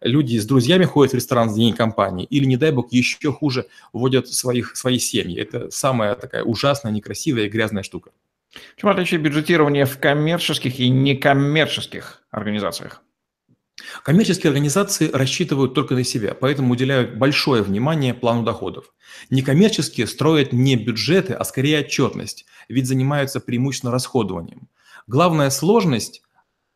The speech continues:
Speaker 1: у них — это доказать обоснованность оплат и корректность выбора поставщиков.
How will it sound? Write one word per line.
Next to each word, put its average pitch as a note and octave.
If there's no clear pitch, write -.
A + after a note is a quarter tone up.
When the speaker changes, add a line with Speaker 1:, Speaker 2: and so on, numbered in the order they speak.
Speaker 1:
у C#3+
них — C3+
это B2
доказать C3
обоснованность C#3
оплат E3+
и C#3
корректность C3+
выбора C3
поставщиков. -